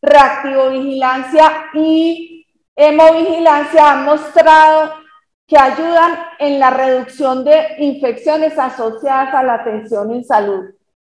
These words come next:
El reto actual de las instituciones prestadoras es ofrecer una atención centrada en la persona, centrada que es humanizada,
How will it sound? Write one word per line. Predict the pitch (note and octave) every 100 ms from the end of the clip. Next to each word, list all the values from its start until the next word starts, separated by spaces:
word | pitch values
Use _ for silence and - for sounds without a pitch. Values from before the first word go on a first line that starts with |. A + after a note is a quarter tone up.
| _
El | - D4
reto | D4+ D4+ D4+ D#4+
actual | D#4+ D#4+ F4 E4 D#4+
de | E4 D#4+
las | D4+ D#4
instituciones | C4+ - B3+ B3+ A#3+ B3+ B3 B3+
prestadoras | D4+ D4+ D4+ B3 B3+ C#4+ C#4 -
es | B3+ - - _ _ _ _ -
ofrecer | C#4 C#4+ C#4 - B3+
una | B3+ C#4
atención | C#4+ C#4+ B3 - B3 A3+
centrada | A3 C4+ C#4 C4+ D4+ C#4+ C4+ A3+ A#3 - - -
en | B3 B3
la | A3+
persona, | A#3 A3 D4 C#4 B3 B3
centrada | B3+ B3 C4 B3 B3 B3+
que | D4 C#4+ C#4
es | - - -
humanizada, | C4 C4 B3+ A#3+ A#3 - C4+ D4 C4 A3 -